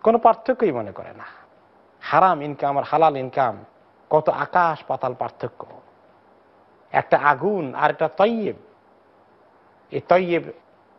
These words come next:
কষ্টের চাকরির হালাল ইনকামটাকে পলিউটেড করে ফেলছে, দূষিত করে ফেলছে হারাম ঘুষের টাকা যোগ করে, এবং তার কাছে দুইটাই সমান। এবং এটা একটা সামাজিকভাবে অ্যাকসেপ্টেড হয়ে যাচ্ছে,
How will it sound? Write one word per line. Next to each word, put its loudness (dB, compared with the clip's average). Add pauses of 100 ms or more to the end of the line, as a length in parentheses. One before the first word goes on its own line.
কষ্টের 0
চাকরির 0
হালাল 2
ইনকামটাকে -4
পলিউটেড 0
করে -4
ফেলছে, -14 (440)
দূষিত 0
করে -4
ফেলছে -12 (460)
হারাম 2
ঘুষের -2
টাকা -2
যোগ -8
করে, -10
এবং -4
তার 2
কাছে -6
দুইটাই -4
সমান। -8 (500)
এবং 4 (680)
এটা 4
একটা 2 (160)
সামাজিকভাবে 0
অ্যাকসেপ্টেড -2
হয়ে 0
যাচ্ছে, -12